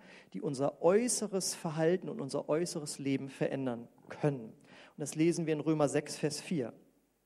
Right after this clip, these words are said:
"Denn durch die Taufe sind wir mit Christus gestorben und begraben. Und genauso wie Christus durch die herrliche Macht des Vaters von den Toten auferstanden ist, so können auch wir jetzt ein neues Leben führen."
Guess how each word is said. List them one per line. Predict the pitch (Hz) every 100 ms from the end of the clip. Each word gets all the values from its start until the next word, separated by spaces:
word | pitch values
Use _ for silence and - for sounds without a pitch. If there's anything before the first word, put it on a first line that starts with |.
| _ _ - - - -
"Denn | 143
durch | 170 175
die | 175 -
Taufe | - 190 220 233 233
sind | 190 196
wir | 156
mit | 156
Christus | - 208 208 208 -
gestorben | 185 - 165 160 151
und | 135
begraben. | 143 - 135 147 196 208
Und | 143
genauso | 143 170 196 185
wie | 190
Christus | - 240 - 214
durch | 185
die | - 147
herrliche | 170 185 185 175
Macht | 165 165
des | 160 -
Vaters | - 180 180 151 - - - -
von | - 147
den | 143
Toten | - 269 -
auferstanden | 127 131 139 - 135 139 135
ist, | 180 - - _
so | - - -
können | - 202 240 151 131 - -
auch | 143 - 120
wir | 156 208 190
jetzt | 165 - -
ein | 131 135
neues | 143 151 151 156
Leben | 135 123
führen." | - -